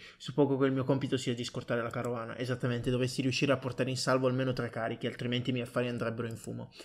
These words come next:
Non temete, i vostri carichi saranno portati qui al sicuro. Perfetto, la carovana deve essersi bloccata a sud da qui.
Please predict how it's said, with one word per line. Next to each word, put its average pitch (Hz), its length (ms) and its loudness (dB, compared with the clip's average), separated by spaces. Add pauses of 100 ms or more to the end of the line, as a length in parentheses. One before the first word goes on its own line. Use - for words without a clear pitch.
(220)
Non 143 140 2
temete, 135 320 6
i - 20 2
vostri 127 240 -2
carichi 135 500 4 (280)
saranno 123 420 2
portati 123 360 0
qui 127 140 0
al 123 80 2
sicuro. 120 360 -2
Perfetto, 131 400 0
la 120 100 2
carovana 139 440 2
deve 123 180 2
essersi 123 340 -2
bloccata 127 380 0
a 123 40 -2
sud 120 300 -4
da 117 140 -2
qui. 117 180 -2